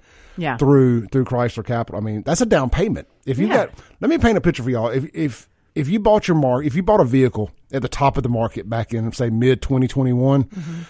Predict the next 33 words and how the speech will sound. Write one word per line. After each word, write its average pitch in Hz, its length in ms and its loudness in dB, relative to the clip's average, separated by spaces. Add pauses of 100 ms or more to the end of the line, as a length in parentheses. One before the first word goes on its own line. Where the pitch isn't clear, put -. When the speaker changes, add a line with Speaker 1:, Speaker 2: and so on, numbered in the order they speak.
(160)
Speaker 2:
when 113 140 -6
cars 127 400 2
were 120 100 -2
just 113 360 -6 (120)
ridiculous 120 680 -2
through 143 120 2
the 127 60 2
roof, 135 320 2 (220)
Speaker 1:
Yep. 160 180 -8 (520)
Speaker 2:
you 175 180 6
haven't 214 180 8
had 170 220 6
it - 20 0
long 131 240 2
enough 110 480 -4 (360)
to - 140 -2
not 135 220 2
have 131 160 0
negative 110 380 -2
equity. - 380 -10 (880)
So 135 600 2 (380)
you 123 240 0
can 185 160 4
use 160 220 4
that 143 160 0
four 143 200 2
thousand 120 360 0
dollars 123 420 0
to - 180 -10
offset 131 640 -4
that 110 160 -4
negative 107 360 -4
equity 95 420 -6